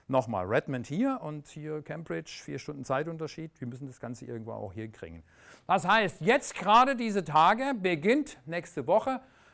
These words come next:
äh, auch hier eine Version, die letztendlich genau das machen soll. Sie haben den Next Generation Sync Client bereits in Windows zehn enthalten. Der guckt aber nur zu Ihrem Personal und der funktioniert.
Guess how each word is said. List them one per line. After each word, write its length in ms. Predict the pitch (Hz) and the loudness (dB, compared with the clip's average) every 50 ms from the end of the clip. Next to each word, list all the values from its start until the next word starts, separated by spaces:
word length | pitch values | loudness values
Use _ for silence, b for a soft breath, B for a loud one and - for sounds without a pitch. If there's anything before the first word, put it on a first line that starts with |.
| b b | b b
äh, 40 | - | 2
auch 640 | 190 180 180 180 180 185 190 170 165 170 175 180 175 | 6 6 8 8 6 6 6 8 8 8 8 8 4
hier 580 | - - 170 175 175 180 180 180 180 185 180 - - - | 0 -6 -4 2 4 6 6 6 6 4 0 -6 -10 -8
eine 260 | 160 156 151 147 143 | -4 0 0 0 2
Version, 800 | 131 143 139 120 - - 127 147 220 269 196 151 208 254 240 B B B B B B _ - | 2 0 0 -2 -2 -2 0 2 2 4 2 2 2 0 -2 B B B B B B _ -8
die 80 | 147 | -4
letztendlich 640 | 147 165 175 - - - 160 160 151 156 156 135 - | -2 -2 -2 -4 -6 -8 -8 -6 -6 -8 -10 -8 -8
genau 320 | - 135 139 143 147 147 | -6 -2 0 2 2 2
das 340 | 131 113 - 123 120 - - | 2 2 2 0 0 -2 -2
machen 320 | 135 143 160 160 143 139 117 | 2 2 4 4 2 -4 -8
soll. 380 | - - 101 90 87 80 - - _ | -8 -8 -8 -8 -8 -10 -14 -16 _
Sie 260 | - - 139 139 123 | -12 -10 -8 -6 0
haben 560 | 110 131 160 185 220 226 214 233 226 226 220 | 4 8 10 10 10 8 8 4 2 2 0
den 220 | 190 180 165 160 165 | -2 -4 -4 -2 -2
Next 360 | 180 190 - - - - - | -2 -4 -4 -6 -12 -10 -6
Generation 680 | - 180 175 165 165 160 156 151 151 - - 131 120 | -6 -4 -2 -2 -2 0 0 0 -2 -4 -8 -10 -12
Sync 400 | 104 - - - 269 302 294 - | -10 -6 -2 0 0 0 0 -4
Client 680 | - - - 127 123 131 135 151 185 208 196 - - _ | -6 -4 -2 -2 -2 -2 -2 -4 -6 -6 -8 -12 -16 _
bereits 600 | - 131 127 120 110 123 151 180 190 180 - - | -8 -6 -6 -4 -2 0 0 -2 -2 -6 -10 -12
in 180 | 160 151 147 131 | -10 -10 -8 -8
Windows 440 | 147 151 156 151 147 143 - - | -10 -10 -8 -8 -10 -10 -10 -12
zehn 280 | - - 127 120 120 123 | -12 -10 -8 -8 -8 -8
enthalten. 640 | 135 139 143 117 117 135 143 151 160 - - - - - - - _ _ _ _ _ _ _ _ _ _ b b b b b b b b b - | -10 -12 -8 0 4 4 4 4 4 0 -8 -16 -20 -20 -20 -20 _ _ _ _ _ _ _ _ _ _ b b b b b b b b b -2
Der 100 | 185 175 | 0 0
guckt 240 | 175 - 226 226 - | 4 2 2 2 2
aber 160 | - 151 160 | -2 -4 -2
nur 300 | 170 202 254 311 330 277 | -2 -2 -2 -2 -2 -4
zu 140 | - - 294 | -4 -6 -6
Ihrem 260 | 277 233 233 226 214 | -4 -4 -4 -4 -6
Personal 600 | - - - 180 170 151 - - 123 104 92 76 - _ _ _ _ _ _ _ _ _ _ _ _ _ _ _ _ _ _ _ _ _ _ _ | -4 -4 -4 -4 -4 -4 -6 -10 -12 -12 -14 -16 -18 _ _ _ _ _ _ _ _ _ _ _ _ _ _ _ _ _ _ _ _ _ _ _
und 140 | - 131 143 | -6 -2 -2
der 80 | 147 | -2
funktioniert. 760 | - - 151 143 - - - 151 160 165 143 107 90 - _ | 0 -2 -4 -4 -4 -6 -6 -6 -4 -4 -6 -8 -10 -14 _